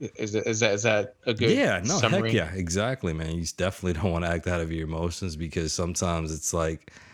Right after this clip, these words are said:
Speaker 2: that's why with me, man, sometimes when I get angry, I just get quiet because I don't wanna say anything that's gonna hurt somebody. You know what I'm saying?
Speaker 1: Right.
Speaker 2: Because I know, it's like, "Oh shit, you know, I said something." So mejor, it's, it's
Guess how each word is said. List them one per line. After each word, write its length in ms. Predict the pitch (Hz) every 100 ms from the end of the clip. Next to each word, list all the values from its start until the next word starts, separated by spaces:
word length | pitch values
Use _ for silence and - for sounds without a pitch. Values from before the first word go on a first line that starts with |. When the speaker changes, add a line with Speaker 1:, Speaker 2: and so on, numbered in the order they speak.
| - - _ _ _ -
Speaker 2:
that's 260 | 92 117 165
why 100 | 131
with 140 | 95
me, 160 | 92 104
man, 180 | 101 90
sometimes 360 | 101 95 101
when 120 | 90 87
I 100 | 90
get 160 | 90
angry, 420 | 76 85 92 85 76
I 100 | 85
just 180 | 82 -
get 160 | 78
quiet 420 | - 80 92 78 - _
because 280 | 87 85 82
I 80 | 85
don't 140 | 90
wanna 200 | 82 80
say 200 | - 82
anything 460 | 95 87 76 73 76 -
that's 140 | 80
gonna 180 | 85 80
hurt 200 | 82 92
somebody. 420 | 85 73 69 73 - _ _ _ _ _
You 140 | 85 80
know 100 | 80
what 60 |
I'm 100 | 82
saying? 240 | 80 82 104
Speaker 1:
Right. 20 |
Speaker 2:
Because 240 | 104 82 78
I 80 |
know, 160 | 80 78
it's 100 | 73
like, 100 | 71
"Oh 120 | 80 73
shit, 360 | - 78 64
you 80 | 71
know, 100 | 73
I 40 | 71
said 280 | - 78
something." 280 | - 73 71
So 140 | - 76
mejor, 380 | 78 76 87
it's, 220 | 85 - -
it's 280 | 90 -